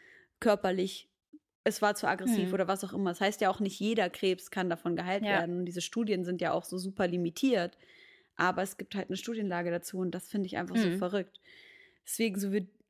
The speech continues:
Speaker 1: so sehr wir natürlich auch sagen, so, es darf nicht die ganze Zeit so dieses, wir müssen unsere Meditation und unsere Glaubenssätze und so, ähm, in den Fokus stellen. So sehr wir das sagen,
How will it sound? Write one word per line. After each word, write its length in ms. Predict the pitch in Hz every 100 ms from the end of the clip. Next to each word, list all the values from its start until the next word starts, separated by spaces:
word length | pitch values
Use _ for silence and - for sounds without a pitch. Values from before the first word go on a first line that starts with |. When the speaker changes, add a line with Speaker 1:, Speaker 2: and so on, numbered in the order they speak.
| -
Speaker 1:
so 140 | 196 208
sehr 280 | 208 226
wir 120 | 226 214
natürlich 360 | 196 233 208
auch 80 | 202
sagen, 360 | - 202 214 214
so, 80 | 185
es 140 | 185
darf 240 | 190 196
nicht 180 | 220 -
die 60 | 190
ganze 240 | 190 185
Zeit 260 | - 185 180
so 80 | 185
dieses, 400 | 185 175 - -
wir 80 |
müssen 300 | 180 185 -
unsere 440 | 180 180 175 170 175
Meditation 800 | 180 180 175 190 175 185 185 185
und 120 | 175
unsere 320 | 180 180 175
Glaubenssätze 580 | 170 175 185 185 180 185
und 80 | 180
so, 220 | 180 175 - - - - _
ähm, 280 | - 180 180
in 80 | 175
den 80 | 180
Fokus 360 | 170 214 202 196
stellen. 320 | - 175 175
So 80 | 175
sehr 240 | 185 196
wir 80 | 196
das 240 | 185 208
sagen, 540 | - 190 202 196 185